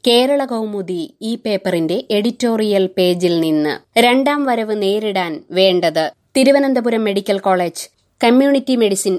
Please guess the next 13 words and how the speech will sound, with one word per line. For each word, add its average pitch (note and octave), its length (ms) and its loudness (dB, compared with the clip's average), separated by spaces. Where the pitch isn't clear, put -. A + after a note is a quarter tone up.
അസോസിയേറ്റ് A3 600 -2
പ്രൊഫസറും F#3 500 0
സംസ്ഥാന B3+ 480 -2
സർക്കാരിന്റെ F#3+ 600 -2
കോവിഡ് A3+ 400 2
വിദഗ്ധ A3+ 340 -4
സമിതി F#3+ 420 -2
അംഗവുമായ F#3+ 640 0
ഡോക്ടർ F#3+ 340 0
ടി C4+ 100 -2
എസ് D4 260 -4
അനീഷ് G3+ 460 -2
എഴുതുന്നു. F#3+ 640 2